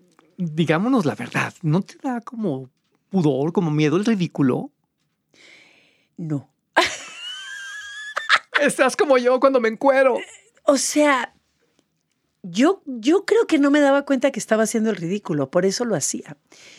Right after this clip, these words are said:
Speaker 2: Yo creo que una de las primeras frases que, que yo aprendí con Dimitrio Serrás hace muchos años, con Héctor Mendoza y luego en Estados Unidos cuando tomé mis clases, era que el ser actor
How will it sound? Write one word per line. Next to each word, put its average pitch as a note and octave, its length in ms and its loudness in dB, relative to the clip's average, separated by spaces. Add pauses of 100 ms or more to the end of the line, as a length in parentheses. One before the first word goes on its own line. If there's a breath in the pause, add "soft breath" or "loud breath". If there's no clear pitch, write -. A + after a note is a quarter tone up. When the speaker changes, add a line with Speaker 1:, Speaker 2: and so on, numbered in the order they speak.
Speaker 2:
Yo C#4 140 2
creo G4 140 2
que F#4 240 4
una C#4 240 4
de C#4+ 80 4
las A#3+ 180 0
primeras G#3 600 0
frases G3+ 460 -2
que, D#3+ 360 -4 (560 soft breath)
que F#3 140 2
yo G3 120 4
aprendí G#3 320 0
con G#3+ 160 0
Dimitrio G3 320 -2
Serrás F3 840 0 (180)
hace E3+ 220 -2
muchos F#3 360 -4
años, D#3+ 440 -4 (840 loud breath)
con F#3+ 400 2
Héctor G#3+ 280 -4
Mendoza D#3+ 720 0
y F3 120 -8
luego F#3 240 -2
en A3+ 80 0
Estados F#3+ 400 -2
Unidos E3+ 380 -6
cuando E3 260 -10
tomé F3+ 240 -8
mis F#3 220 -8
clases, F3 480 -2
era F3 340 2 (560 loud breath)
que - 100 2
el A3 80 2
ser D4+ 200 4
actor E4 500 0